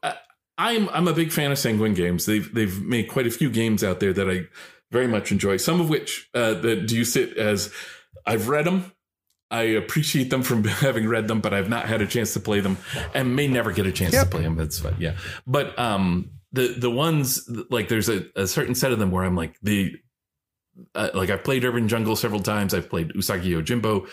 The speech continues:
Speaker 1: I guess if they begin with a U, they're good. <laughs> No, they're all good. But, like, they, like, uh, Myriad Song is another one, which is their space one, uh, which has been, uh, well, anyways, the, the thing that, the reason why Urban Jungle has come back up into my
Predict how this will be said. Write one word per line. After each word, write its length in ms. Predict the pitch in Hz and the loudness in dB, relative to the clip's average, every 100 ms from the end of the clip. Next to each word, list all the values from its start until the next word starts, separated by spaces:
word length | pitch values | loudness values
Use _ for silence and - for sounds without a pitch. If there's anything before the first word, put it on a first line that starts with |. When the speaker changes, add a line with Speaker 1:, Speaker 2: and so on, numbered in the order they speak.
| - - - - | -18 -20 -16 -2
Speaker 1:
I 60 | |
guess 380 | 165 180 - - - _ _ | -2 0 -4 -10 -20 _ _
if 120 | - - | -8 -2
they 60 | |
begin 240 | 110 135 156 | 0 2 2
with 100 | 135 | 2
a 40 | |
U, 500 | 107 98 92 90 90 - _ _ - - - | 2 2 2 0 -4 -14 _ _ -20 -14 -4
they're 120 | 90 | -2
good. 480 | 95 95 82 87 92 | 2 2 2 0 0
<laughs> 60 | 113 - - 196 165 - - | -2 -4 -4 -2 -2 -4 -4
No, 240 | 190 196 | -2 0
they're 200 | 208 220 202 | 2 2 2
all 200 | 220 180 | 2 2
good. 300 | 208 151 143 | 0 0 0
But, 160 | 160 | 0
like, 160 | 135 123 | 2 0
they, 320 | 147 165 90 - | 0 -2 -4 -2
like, 300 | 147 135 104 - - _ _ - _ | 0 0 -2 -12 -20 _ _ -20 _
uh, 100 | 160 | -2
Myriad 400 | 156 196 208 151 | 2 2 2 0
Song 220 | - 151 139 | 0 0 2
is 120 | 120 | 2
another 220 | 113 113 | 2 2
one, 140 | 120 | 2
which 180 | 110 - | 2 0
is 120 | 92 | -2
their 100 | 92 | 0
space 540 | 90 - 113 95 - - | 0 -2 -2 -2 -2 -2
one, 320 | 107 101 95 - - - _ 110 | 0 2 0 -2 -18 -18 _ -4
uh, 580 | 104 95 92 87 82 - | 0 0 0 0 0 0
which 420 | 107 85 - - - | -2 -2 -6 -6 0
has 280 | 95 82 - - | 0 0 -6 -4
been, 500 | 104 92 92 85 85 - | 0 2 2 2 -2 -6
uh, 100 | 92 - | -8 -2
well, 120 | 196 | 0
anyways, 320 | 196 156 - | 2 0 -2
the, 400 | 139 139 180 - | -2 -2 -4 -8
the 80 | - | -6
thing 280 | 123 165 139 | 0 2 2
that, 160 | 123 - 110 | 0 0 -2
the 80 | 104 | 0
reason 220 | 120 117 | 0 2
why 80 | 110 | 2
Urban 260 | 107 104 98 | 2 2 2
Jungle 280 | 104 95 87 | 2 2 0
has 100 | - | 0
come 280 | - 92 | -2 0
back 240 | 85 87 - | 0 -2 -2
up 180 | 87 92 | -2 0
into 180 | 87 92 | -2 0
my 340 | 85 80 76 | 0 0 -4